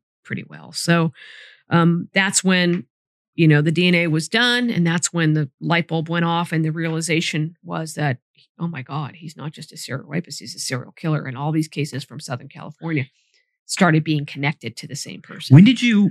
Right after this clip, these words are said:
Speaker 2: when, when was that connection made that the, I don't know, was Visalia made at that time or was it just,
Speaker 1: The
Speaker 2: uh,
Speaker 1: Visalia was always believed.
Speaker 2: Okay.
Speaker 1: Um, and so you would have,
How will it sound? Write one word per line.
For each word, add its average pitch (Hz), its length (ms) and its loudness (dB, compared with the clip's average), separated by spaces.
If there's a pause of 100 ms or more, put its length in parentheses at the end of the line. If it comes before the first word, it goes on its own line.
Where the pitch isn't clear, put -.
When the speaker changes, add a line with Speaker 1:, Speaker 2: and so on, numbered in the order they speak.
Speaker 2:
when, 180 280 6
when 196 220 4
was 196 100 2
that 147 180 0
connection 131 380 2
made 101 380 2
that 90 180 -4
the, 95 420 -4
I 120 60 0
don't 123 140 4
know, 85 60 2
was 101 180 -2
Visalia 135 500 0
made 139 160 -2
at 139 80 -4
that 135 160 -2
time 147 320 -2
or 107 60 -4
was 107 100 0
it 110 60 -4
just, 107 260 -6
Speaker 1:
The 135 180 -2
Speaker 2:
uh, 117 80 -2
Speaker 1:
Visalia 349 460 0
was 311 140 2
always 240 300 2
believed. 165 640 0 (240)
Speaker 2:
Okay. 113 100 2
Speaker 1:
Um, 175 460 0 (100)
and 185 160 0
so 196 240 0
you 196 240 2
would 214 140 0
have, 190 500 0